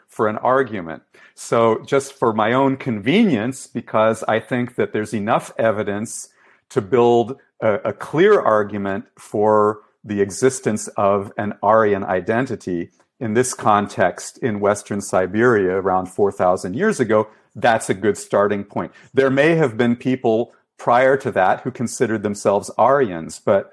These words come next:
I mean, we, we cannot make a case for that. There's, there's just not the evidence. So the kinds of evidence that we have for this early Aryan society in, uh, uh, in the region around the southern Ural Mountains in, in, in what's now Russia,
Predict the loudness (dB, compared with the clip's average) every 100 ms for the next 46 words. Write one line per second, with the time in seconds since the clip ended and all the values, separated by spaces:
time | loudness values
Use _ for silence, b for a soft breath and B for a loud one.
0 | -8 -4 -2 -2 -2 -4 -2 -6 -4 -8
1 | -4 -4 -2 0 0 2 0 0 -2 2
2 | 2 -2 -2 -2 0 -6 -10 -2 0 0
3 | -2 -6 -4 -4 -2 -2 -2 0 0 -2
4 | -6 -14 b b b b 0 2 2 2
5 | 2 2 0 2 2 2 -2 -6 -8 -8
6 | -2 2 4 2 -4 _ _ _ _ _
7 | _ -10 -2 0 0 0 2 4 4 2
8 | 4 4 2 0 -4 -8 -2 2 4 2
9 | -2 -4 -4 -4 -4 -4 -6 -6 -4 -2
10 | 0 -2 B B B B -8 -2 0 0
11 | -2 -4 -6 -6 -8 -8 -6 0 0 0
12 | 0 2 2 2 0 -2 2 2 2 0
13 | 2 4 2 2 -2 -2 -4 -6 -8 -10
14 | -10 -10 -10 -12 -12 -12 -8 -8 -6 -6
15 | -6 -4 -4 -4 -4 -6